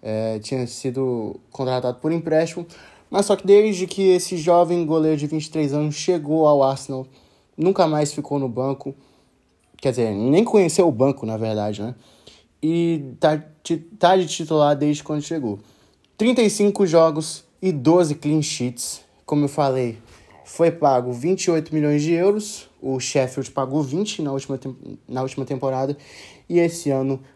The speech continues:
foi vinte e oito, e seu valor de mercado está avaliado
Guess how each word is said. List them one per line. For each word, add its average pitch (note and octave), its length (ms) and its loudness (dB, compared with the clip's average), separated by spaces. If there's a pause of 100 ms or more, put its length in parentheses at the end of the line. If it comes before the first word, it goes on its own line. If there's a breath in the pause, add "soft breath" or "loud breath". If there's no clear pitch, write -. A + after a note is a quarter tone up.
(120)
foi C3+ 520 -2 (140)
vinte C#3+ 340 -4
e D3+ 60 -2
oito, C#3+ 300 -2 (460 soft breath)
e F3+ 80 -6
seu D#3+ 160 0
valor D3+ 220 2
de C#3 100 -6
mercado C3+ 380 -2
está - 160 -4
avaliado B2 500 -2